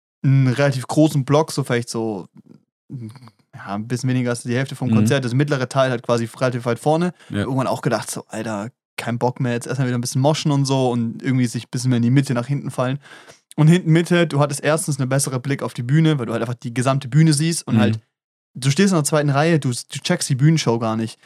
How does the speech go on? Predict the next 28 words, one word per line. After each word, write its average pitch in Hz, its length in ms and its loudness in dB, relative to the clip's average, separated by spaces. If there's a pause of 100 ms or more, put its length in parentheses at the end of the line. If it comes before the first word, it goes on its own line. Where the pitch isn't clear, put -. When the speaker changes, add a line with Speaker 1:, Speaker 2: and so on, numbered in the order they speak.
Speaker 2:
Ja. 110 140 2
Speaker 1:
Das 135 100 2
sind 170 120 6
so, 170 140 6
da 143 120 4
bewegen 165 320 4
sich 160 180 2
so 196 120 2
große 165 340 2
Dinge, 175 360 2
die 143 280 0 (340)
hast 165 200 -2
du 160 40 2
nicht 151 140 4
wahrgenommen. 139 560 2
Und 165 280 2 (360)
ich 139 100 0
hätte 175 320 4 (120)
einfach, 151 320 0
weil 139 140 2
ich 143 60 -2
damit 143 220 -2
beschäftigt 151 520 -4
war, 135 240 0 (460)
nicht 156 220 4
umzufallen 156 720 2
und 135 100 0
irgendwie 151 600 4